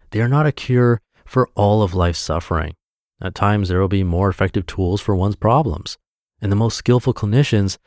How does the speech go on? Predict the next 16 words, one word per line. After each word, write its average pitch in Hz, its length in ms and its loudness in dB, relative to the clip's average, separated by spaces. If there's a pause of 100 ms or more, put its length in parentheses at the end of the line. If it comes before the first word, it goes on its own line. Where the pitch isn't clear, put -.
(160)
will 98 140 -4
need 131 180 2
to 135 80 2
weave 107 260 2
mindfulness 101 640 0
and 92 80 -2
meditation 90 680 -2
wisely 95 640 2 (200)
into 117 280 0
the 104 80 2
moments 101 480 0
when 90 200 -2
it 87 140 -2
is 90 140 0
most 85 260 -2
needed, 95 480 2